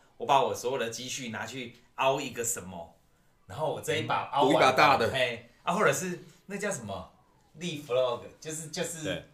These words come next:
Speaker 1: 你好像已经立起了，已经准备被出代志啊，就是我们自己看都会这样啊。但是看电影是看别人，可是我们自己会不会干这种事？好像也会。那我才想说，哎，跟大家聊一下说，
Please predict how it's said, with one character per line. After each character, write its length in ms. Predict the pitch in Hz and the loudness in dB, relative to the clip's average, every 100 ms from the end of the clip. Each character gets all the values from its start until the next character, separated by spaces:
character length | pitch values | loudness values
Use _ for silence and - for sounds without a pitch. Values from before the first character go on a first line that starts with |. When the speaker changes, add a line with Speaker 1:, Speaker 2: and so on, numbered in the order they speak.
| _ _ _ _ _ 90 127 | _ _ _ _ _ -16 -10
Speaker 1:
你 160 | 127 | -8
好 180 | 120 127 | -2 -2
像 260 | 180 175 113 | 2 2 0
已 60 | |
经 280 | 104 131 139 | -8 -8 -8
立 160 | 151 - | -8 -8
起 360 | - - 85 | -8 -8 -12
了， 80 | 87 | -14
已 120 | 87 | -14
经 160 | 95 127 | -12 -10
准 180 | 110 90 | -8 -6
备 220 | 120 110 | 0 0
被 340 | 107 113 113 - - - | 2 -2 -4 -14 -20 -16
出 140 | - | -12
代 220 | - 85 82 | -10 -10 -12
志 200 | 90 80 | -16 -20
啊， 80 | - | -12
就 100 | 160 | -8
是 60 | 175 | -6
我 180 | 98 | -8
们 160 | 92 101 | -10 -12
自 80 | 123 | -12
己 80 | 101 | -14
看 240 | - 98 | -12 -12
都 60 | 95 | -10
会 100 | 92 | -10
这 160 | 85 78 | -12 -16
样 120 | 76 - - - - | -18 -20 -20 -20 -10
啊。 100 | 262 | -4
但 140 | 208 | -2
是 80 | 202 | -2
看 200 | 202 175 | -2 -2
电 140 | 185 | -2
影 120 | 123 | -4
是 100 | 104 | -6
看 240 | 135 143 113 | -4 -4 -4
别 180 | 90 101 | -10 -10
人， 180 | - - | -12 -18
可 120 | - | -12
是 80 | 107 | -6
我 80 | 185 | -6
们 100 | 120 | -6
自 120 | 143 | -10
己 180 | 120 92 | -10 -14
会 60 | - | -10
不 80 | 113 | -8
会 100 | 123 | -8
干 180 | 110 107 | -8 -10
这 60 | |
种 100 | 98 | -12
事？ 180 | - 92 - | -12 -16 -18
好 300 | - 82 82 | -18 -14 -10
像 160 | 131 104 73 | -8 -8 -12
也 80 | 73 | -18
会。 220 | 85 73 - - - - | -18 -18 -20 -18 -18 -8
那 140 | 131 | -4
我 80 | 104 | -4
才 200 | 98 101 | -4 -6
想 200 | 107 95 | -6 -8
说， 160 | 101 101 | -8 -8
哎， 140 | 95 | -10
跟 180 | 98 110 | -10 -8
大 100 | 101 | -4
家 140 | 101 | -4
聊 240 | 101 80 82 | -4 -8 -12
一 60 | |
下 180 | 87 95 | -10 -10
说， 320 | 90 92 95 | -8 -10 -12